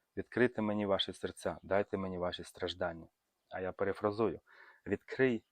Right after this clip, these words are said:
мені своє серце, дай мені свої страждання». І так само, як ми вчора давали,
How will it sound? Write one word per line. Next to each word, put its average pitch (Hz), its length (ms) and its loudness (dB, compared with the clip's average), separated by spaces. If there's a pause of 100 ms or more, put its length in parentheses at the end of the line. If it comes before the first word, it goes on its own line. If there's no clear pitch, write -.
(100)
мені 95 280 -4
своє 92 280 2
серце, 110 480 0 (160)
дай 92 300 4
мені 92 420 -6 (100)
свої 87 300 -2
страждання». 90 640 -4 (520)
І 117 100 2
так - 200 0
само, 110 240 2
як 101 160 -2
ми 104 80 -2
вчора 101 320 0
давали, 92 420 2